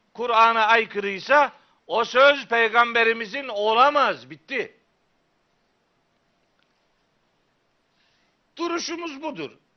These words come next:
Ama adam ısrarla ve inatla bunu anlamak istemiyorsa yapacak bir şey yok yani. Anlamıyorsa anlamasın. <clears throat> Diyor ki Mekkeli müşrikler,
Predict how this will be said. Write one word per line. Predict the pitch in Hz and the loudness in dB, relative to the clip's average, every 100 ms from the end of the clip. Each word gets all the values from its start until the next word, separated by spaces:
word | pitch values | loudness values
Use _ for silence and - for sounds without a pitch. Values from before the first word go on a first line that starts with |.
| _ _ _ _ _ - | _ _ _ _ _ -8
Ama | 277 285 | 0 4
adam | 285 277 277 220 - - 277 | 4 4 0 -4 -20 -14 -12
ısrarla | - 247 294 269 254 | -6 2 4 4 2
ve | 247 247 | 2 -2
inatla | 262 262 254 214 202 202 _ _ _ - | 0 0 0 -2 -2 -2 _ _ _ -12
bunu | 254 254 226 | -6 -2 2
anlamak | 240 247 240 208 | 2 2 2 0
istemiyorsa | 208 - 220 175 180 254 | -4 -10 -10 -10 -10 -8
yapacak | 185 175 190 | -8 -12 -16
bir | - | -16
şey | 165 | -18
yok | 107 _ | -20 _
yani. | 87 85 - | -20 _ -14
Anlamıyorsa | 190 147 113 151 214 | -10 -10 -10 -12 -8
anlamasın. | 165 104 80 - _ _ _ _ _ _ _ _ _ _ _ _ _ _ _ _ - | -8 -8 -14 -20 _ _ _ _ _ _ _ _ _ _ _ _ _ _ _ _ -12
<clears throat> | - - - - _ _ _ _ _ _ | -8 -8 -12 -20 _ _ _ _ _ _
Diyor | 185 285 330 | -8 -6 -4
ki | 320 | -2
Mekkeli | 311 277 262 240 | -2 -2 -2 -4
müşrikler, | 220 170 170 - 127 87 | -4 -8 -10 -8 -8 -8